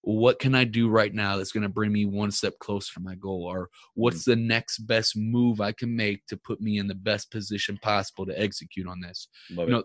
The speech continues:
Speaker 1: thing-, things like that. The, and, and, and literally calm yourself down, and it's not gonna pop magically in your head, but sit there and think on that. And, and, and, and, and then,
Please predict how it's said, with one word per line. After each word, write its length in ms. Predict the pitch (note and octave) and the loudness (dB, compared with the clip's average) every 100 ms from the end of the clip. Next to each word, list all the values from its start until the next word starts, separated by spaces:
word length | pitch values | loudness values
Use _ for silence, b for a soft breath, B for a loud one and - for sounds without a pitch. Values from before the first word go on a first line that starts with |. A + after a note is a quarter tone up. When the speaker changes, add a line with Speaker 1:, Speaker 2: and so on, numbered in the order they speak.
| - | 0
Speaker 1:
thing-, 260 | D#3 D#3+ - _ - | 0 0 -2 _ 2
things 300 | D#3+ F3+ E3 | 4 6 4
like 200 | E3 D3 - | 2 2 2
that. 300 | D#3 C#3+ - b b b b | 4 4 -2 b b b b
The, 160 | B2+ C3+ | 2 4
and, 180 | B2+ B2 | 4 4
and, 280 | B2+ A#2 G#2+ b b - | 4 4 0 b b -2
and 160 | A#2 | 2
literally 360 | A#2+ E3 F3 C3 | 8 8 10 6
calm 400 | - A#2+ C#3+ E3+ | 4 0 4 4
yourself 340 | D#3+ - E3+ - | 4 4 4 4
down, 240 | E3+ D#3 | 2 2
and 80 | B2 | 0
it's 100 | A#2+ | 0
not 140 | D#3 | 0
gonna 160 | D3 C#3+ | 0 0
pop 320 | C#3 B2+ C3 - | -2 -2 -2 -2
magically 580 | A#2 A2+ A#2+ A#2+ B2+ B2 | -2 0 0 -2 0 2
in 60 | |
your 120 | A#2+ G#2 | 2 0
head, 300 | A#2+ A#2+ G#2 | 0 0 0
but 120 | G2 - | -4 -6
sit 400 | - - D3 D3 | -4 2 2 4
there 360 | D3 C#3+ C#3 - | 4 6 4 0
and 160 | G#2+ F#2+ | -6 -6
think 400 | - D3+ E3 A#2 | -4 0 2 2
on 180 | F#2+ F2+ | -2 -2
that. 220 | F2 - b b b b | -6 -10 b b b b
And, 180 | G#2+ - | -2 0
and, 180 | A2+ - | 0 0
and, 200 | G#2+ G#2 G#2 | -2 0 0
and, 300 | G#2+ G2 - | 0 0 -2
and 280 | A2 G#2 A2 | 0 2 4
then, 220 | B2 B2 | 4 4